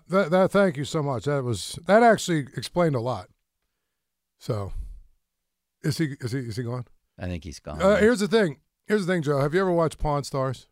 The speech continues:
Speaker 2: Yes.
Speaker 1: I watch it
Speaker 2: Love that show.
Speaker 1: religiously.
Speaker 2: Yeah.
Speaker 1: Watch it hours and hours and hours and hours and hours. And that's why he wasn't really speaking a completely a foreign language to me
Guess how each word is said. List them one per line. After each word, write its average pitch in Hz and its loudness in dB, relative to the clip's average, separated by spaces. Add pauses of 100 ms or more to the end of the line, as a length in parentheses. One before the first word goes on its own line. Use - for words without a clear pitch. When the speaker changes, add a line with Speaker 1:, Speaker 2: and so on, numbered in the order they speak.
(160)
Speaker 2:
Yes. - -10
Speaker 1:
I 147 0
watch 151 2
it 135 -6 (220)
Speaker 2:
Love 139 2
that 175 4 (180)
show. - -6
Speaker 1:
religiously. 98 -6
Speaker 2:
Yeah. 87 -6
Speaker 1:
Watch 175 2
it 170 -4
hours 190 6
and 160 -2
hours 156 0
and 135 -2
hours 127 -2
and 117 -6
hours 107 -8
and 104 -10
hours. 90 -16 (540)
And 147 0
that's 220 0
why 190 4 (380)
he 139 0
wasn't 190 2
really 208 0
speaking 170 -2
a 143 -4
completely 160 -4
a 143 0
foreign 165 0
language 113 -4 (380)
to 143 -6
me 101 -8